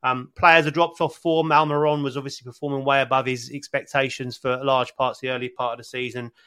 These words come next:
And I think they're also getting more respect from sides that are going to Saint James's Park thinking, "This side have been up there,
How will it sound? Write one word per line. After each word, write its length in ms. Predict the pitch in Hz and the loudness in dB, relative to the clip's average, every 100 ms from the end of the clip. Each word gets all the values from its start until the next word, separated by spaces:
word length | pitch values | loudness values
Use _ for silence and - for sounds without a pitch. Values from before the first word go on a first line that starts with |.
| _ - | _ 2
And 100 | 214 | 4
I 60 | |
think 180 | 220 233 | 4 4
they're 80 | 185 | 4
also 320 | 185 185 185 | 4 4 2
getting 200 | 170 151 | 2 0
more 180 | 160 156 | 0 0
respect 400 | 156 - 165 - | -2 0 0 -2
from 100 | 139 | -8
sides 320 | - 139 135 | -2 0 0
that 100 | 123 | -2
are 40 | 143 | -2
going 180 | 160 | 0
to 60 | 147 | 0
Saint 180 | - 139 | -4 -2
James's 340 | 143 135 123 | -2 -2 -6
Park 340 | - 143 135 - | -2 0 0 -4
thinking, 260 | 139 135 | -10 -8
"This 160 | 147 160 | -8 -6
side 220 | 139 127 | -4 -4
have 80 | 123 | -4
been 80 | 131 | -4
up 140 | 143 - | -4 -2
there, 260 | 135 131 | -2 -4